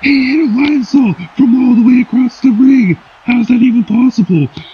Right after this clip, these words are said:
Rockins is one of the most ag-, agile people in the whole W W E, and he showed it right there with that Lionsault across the ring. And let's see what he's gonna do for the top rope here.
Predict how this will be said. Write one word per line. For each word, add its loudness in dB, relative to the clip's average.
Rockins -2
is -4
one 0
of -2
the 0
most -2
ag-, -10
agile -2
people -4
in -8
the -6
whole 0
W -2
W 0
E, 0
and -2
he 2
showed -2
it -2
right 0
there 0
with -2
that -2
Lionsault -4
across -6
the -4
ring. -2
And -4
let's -2
see -2
what 0
he's -4
gonna -2
do 0
for -6
the -6
top -6
rope -2
here. -6